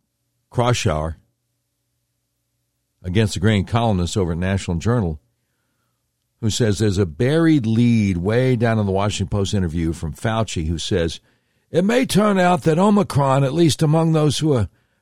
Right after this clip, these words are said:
vaccinated and are previously infected, is going to turn out to be more of a bothersome upper respiratory infection." Oh, really?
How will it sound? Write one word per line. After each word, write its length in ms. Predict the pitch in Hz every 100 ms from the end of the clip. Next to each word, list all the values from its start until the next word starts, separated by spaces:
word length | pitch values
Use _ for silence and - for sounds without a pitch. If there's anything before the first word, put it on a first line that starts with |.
| _
vaccinated 720 | 156 165 - 160 147 139 135
and 180 | 120 127
are 140 | 117
previously 560 | - 151 147 127 113 123
infected, 440 | 113 151 139 127
is 140 | 113 104
going 280 | 156 143 120
to 80 |
turn 300 | - 151 147
out 300 | 139 135 107 _ _ _ _ _ _
to 60 | 123
be 160 | 147
more 220 | 143 156 147
of 100 | 113
a 60 |
bothersome 640 | 104 131 151 127 - 127 117
upper 240 | 123 120
respiratory 640 | 117 117 117 95 117 107
infection." 560 | 98 - 127 101 87 - - _ _ _ _ _ _ _ _ _ _ _ _ _ _ _ _ _ _ _ _ _ _ _ 104
Oh, 200 | 104 69
really? 380 | 95 101 -